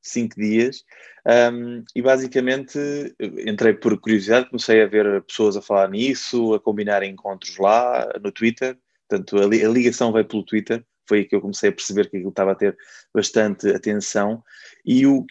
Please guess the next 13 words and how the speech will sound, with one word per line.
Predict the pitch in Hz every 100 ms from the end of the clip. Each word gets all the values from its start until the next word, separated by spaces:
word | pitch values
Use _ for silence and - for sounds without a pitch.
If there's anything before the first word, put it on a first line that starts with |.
| -
o | -
que | 151
eu | 147
achei | - 147
curioso | 143 143 135 143 151 147
foi | 139 - 151 147
precisamente | 143 - 143 139 143 -
por |
ser | - 135
uma | 127
re-, | 123 131 117
rede | 139 127
social | 131 123 131 131 139 151 147